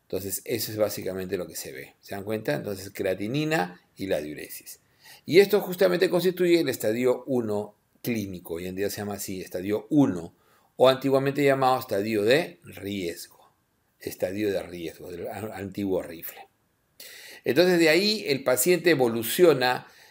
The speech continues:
y generalmente hay pacientes que empiezan su enfermedad acá, porque ya hacen de frente, hacen injuria. Esos son los típicos renales. Entonces, vamos a tener nosotros pacientes prerrenales,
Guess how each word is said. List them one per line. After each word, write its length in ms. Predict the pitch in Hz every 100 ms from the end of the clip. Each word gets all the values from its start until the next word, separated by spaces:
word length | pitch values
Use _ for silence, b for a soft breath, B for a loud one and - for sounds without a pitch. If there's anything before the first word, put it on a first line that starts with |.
| B
y 100 | -
generalmente 540 | 113 143 175 190 202
hay 80 | 190
pacientes 400 | 185 160 175 185
que 80 | -
empiezan 400 | 120 165 165 175
su 80 | 143
enfermedad 380 | - 107 113 123
acá, 320 | - 156 117
porque 260 | 101 95
ya 180 | 101 120
hacen 260 | 131 143 131
de 140 | 98
frente, 480 | - 147 151 135 117
hacen 240 | 117 131
injuria. 720 | 113 107 - 165 107 87 87 _ _ _ _ -
Esos 220 | 117 127
son 100 | 143
los 160 | 135
típicos 400 | 135 143 147 139
renales. 540 | 113 107 113 117 95 85
Entonces, 200 | 90 101
vamos 220 | 117 123
a 60 | 131
tener 260 | 117 127
nosotros 520 | 127 120 139 151 170 b b b b _
pacientes 840 | 110 113 - 147 131 117 117 113
prerrenales, 1400 | - _ 110 107 98 98 101 110 107 104 175 180 - -